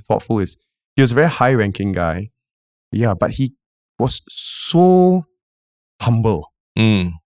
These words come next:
Speaker 1: Like,
Speaker 2: Mm.
Speaker 1: you know, he was, uh, a, is a former, uh, high, high-ranking, uh, U S official, and went to Goldman, M D.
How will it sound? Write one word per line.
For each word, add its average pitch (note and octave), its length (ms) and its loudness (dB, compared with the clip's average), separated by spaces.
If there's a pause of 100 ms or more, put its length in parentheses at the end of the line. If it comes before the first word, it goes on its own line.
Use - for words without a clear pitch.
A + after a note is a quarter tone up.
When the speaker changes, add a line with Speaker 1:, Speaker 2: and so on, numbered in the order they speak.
(300)
Speaker 1:
Like, A2 160 2
Speaker 2:
Mm. E2+ 80 -4
Speaker 1:
you B2 80 2
know, B2 300 0 (380)
he A2 100 0
was, G2 280 -4
uh, F#2 380 -4 (100)
a, - 160 -4 (120)
is - 300 -8
a - 180 -6
former, A2 580 0
uh, F2+ 100 -4
high, G#2 320 0
high-ranking, G#2 580 -2
uh, F2+ 200 -4
U G#2 140 0
S G2+ 100 0
official, F#2 380 -6
and F#2 140 -4
went G2 140 -6
to G2+ 60 -6
Goldman, G#2 440 -2 (580)
M F#2+ 180 2
D. G#2+ 360 0